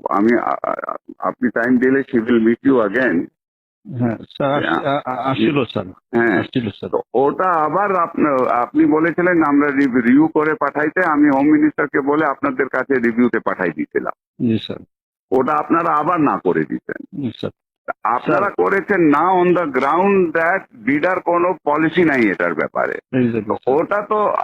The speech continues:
Speaker 1: আপনাদের দেখার ব্যাপার না। পলিসি
Speaker 2: হ্যাঁ, স্যার।
Speaker 1: আমার আছে কি না, that is not, you see whether the security clearance আছে কি না, whether they are security or not secure, ওটা তো আমার ওয়ার্ক, আমি হোম মিনিস্ট্রির সাথে আ-, বিডা বুঝবে।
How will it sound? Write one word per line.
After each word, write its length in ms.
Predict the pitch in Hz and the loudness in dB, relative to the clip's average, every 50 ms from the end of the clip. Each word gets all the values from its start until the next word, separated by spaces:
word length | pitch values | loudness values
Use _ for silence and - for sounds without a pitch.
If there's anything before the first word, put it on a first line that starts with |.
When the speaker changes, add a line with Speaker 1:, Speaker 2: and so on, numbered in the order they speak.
| - - _ | -6 -6 _
Speaker 1:
আপনাদের 600 | - - 131 151 - - 202 202 190 208 202 165 | -4 -4 -4 -4 -2 -2 -2 -2 0 -2 -2 0
দেখার 300 | 147 143 127 135 127 110 | 0 -2 0 0 -2 -2
ব্যাপার 400 | 101 87 82 78 - 90 82 69 | 0 -2 -2 -2 -2 -4 -4 -2
না। 240 | 69 67 60 52 50 50 - _ _ _ _ _ _ _ _ _ _ _ _ | -2 -2 -2 -2 -4 -8 -12 _ _ _ _ _ _ _ _ _ _ _ _
পলিসি 360 | - 127 139 151 165 160 175 185 | -4 -2 0 0 0 0 0 0
Speaker 2:
হ্যাঁ, 100 | 180 170 | 0 2
স্যার। 20 | |
Speaker 1:
আমার 180 | 170 175 165 160 | 2 2 0 0
আছে 360 | 156 160 156 - 175 170 147 | 0 -2 0 -2 -2 -2 0
কি 160 | 160 170 160 | 0 0 2
না, 160 | 156 160 165 | 2 2 0
that 260 | 160 - 151 151 135 - | 0 0 -2 -2 -2 0
is 120 | 170 160 151 | 0 2 2
not, 200 | 160 170 170 - - _ - 101 | 2 2 0 -2 -4 _ -2 0
you 180 | 110 113 - 165 | 2 4 4 4
see 320 | 196 196 - - 202 202 | 4 2 0 0 0 0
whether 260 | 196 202 196 196 208 | 0 0 0 -2 -2
the 160 | 180 - 196 175 - | -2 -2 -4 -4 -4
security 380 | 175 - 196 196 196 208 196 214 | -4 -2 0 0 0 0 -2 0
clearance 400 | - 185 180 175 160 151 127 - | 0 0 0 2 0 0 -2 -2
আছে 220 | 104 90 - - 92 | -4 -4 -4 -6 -4
কি 180 | - - 80 | -2 -2 0
না, 80 | 85 92 | 0 0
whether 280 | 98 110 127 139 160 165 | 0 0 0 0 -2 -2
they 180 | 151 160 170 | 0 0 0
are 120 | 165 165 147 - 151 | 0 0 -2 -2 -4
security 460 | 139 - 160 160 160 160 160 - 175 | -2 0 0 0 0 0 0 0 0
or 100 | 175 165 | 2 2
not 160 | 160 170 160 - - | 2 0 -2 -2 -6
secure, 300 | - - - 123 117 131 | -6 -2 -2 -2 0 0
ওটা 180 | 139 143 175 175 | 0 0 -2 -2
তো 60 | 165 170 | -2 -2
আমার 300 | 165 160 160 170 170 160 | 0 2 2 0 0 0
ওয়ার্ক, 360 | 151 160 160 156 _ _ - | 0 -2 -2 -6 _ _ -4
আমি 500 | 151 147 - - 135 139 156 170 175 170 | -2 0 0 0 0 2 2 2 4 2
হোম 140 | 156 156 165 | 2 2 2
মিনিস্ট্রির 520 | 165 165 160 165 160 - - 160 143 151 | 2 2 2 2 0 0 -2 -4 -2 -2
সাথে 220 | 147 143 131 143 | -4 -2 -2 -2
আ-, 120 | 143 135 - | 0 0 -2
বিডা 340 | - 120 120 135 127 131 127 | -4 -2 -4 -2 0 -2 -2
বুঝবে। 420 | 104 92 90 - - _ - 110 | 0 0 -2 -2 -2 _ -6 -6